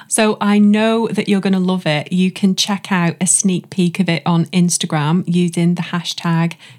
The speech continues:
P F B Planner, or you can join us over in the Podcasting for Business community group on Facebook for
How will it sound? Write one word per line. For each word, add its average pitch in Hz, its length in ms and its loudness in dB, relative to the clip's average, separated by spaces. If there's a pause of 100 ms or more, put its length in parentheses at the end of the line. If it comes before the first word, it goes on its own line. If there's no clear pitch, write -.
P 208 420 0
F 180 260 -4 (100)
B 165 440 0
Planner, 165 500 -2 (500)
or 185 420 0
you 185 120 -2
can 196 160 0
join 190 220 0
us 185 120 -2
over 175 220 0
in 170 80 2
the 170 60 2
Podcasting 170 600 -6
for 175 80 -6
Business 165 380 -2
community 170 500 0
group 165 400 -4
on 165 140 2
Facebook 170 760 -6
for - 220 -16